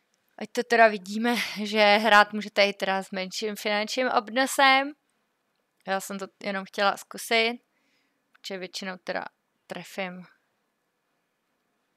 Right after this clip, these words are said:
No, většinou jsou tam ty jedničky. Aj, tady v tom zrovna řádku nemáme žádnou packu. Zrovna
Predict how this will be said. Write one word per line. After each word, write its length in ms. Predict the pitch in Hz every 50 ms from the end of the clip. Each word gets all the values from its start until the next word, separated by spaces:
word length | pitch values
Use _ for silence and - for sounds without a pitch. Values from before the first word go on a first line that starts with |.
| _ _ _
No, 160 | 180 175 175
většinou 360 | 165 175 170 - - 190 180
jsou 160 | 175 - - -
tam 200 | - 185 180 180
ty 120 | - 185
jedničky. 600 | 180 170 165 - 175 185 - - - _ - -
Aj, 300 | - - - 185 180 - - - 165 _ _ _ _ _ _ _ _ _
tady 180 | _ - 180 180
v 60 | 175
tom 220 | - - 190 190 180
zrovna 340 | 190 185 180 180 180 180
řádku 400 | 180 180 185 180 180 - - -
nemáme 360 | 185 185 185 185 185 190 190 196
žádnou 340 | 190 190 180 196 226 254
packu. 760 | 254 - - 285 285 - - - - - 220 269 285 277 254 - - _ _ _ _ _ - - - - - - _ -
Zrovna 300 | 427 440 440 440 415